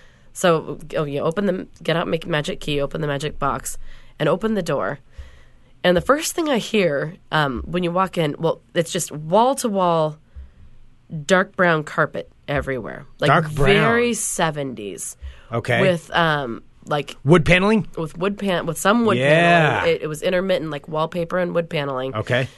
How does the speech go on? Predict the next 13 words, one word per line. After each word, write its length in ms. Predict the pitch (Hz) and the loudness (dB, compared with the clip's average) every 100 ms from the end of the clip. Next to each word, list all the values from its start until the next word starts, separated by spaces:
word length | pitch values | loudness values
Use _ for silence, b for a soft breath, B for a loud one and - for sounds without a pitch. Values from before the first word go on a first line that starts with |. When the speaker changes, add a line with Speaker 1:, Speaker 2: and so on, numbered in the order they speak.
| b b b - | b b b -2
Speaker 1:
But 180 | 196 196 | 0 2
the 100 | 170 | 2
first 260 | 220 240 - | 4 2 2
thing 160 | 269 | 2
that 100 | 226 | 2
I 60 | 196 | 2
noticed 400 | 185 170 151 - | 2 2 0 -8
when 200 | 156 151 | -4 -2
I 60 | 147 | 0
got 180 | 156 151 | 0 0
in 240 | 147 135 b b b | 0 -2 b b b
were 100 | 165 | -2
just 320 | 151 156 - | 0 -2 -4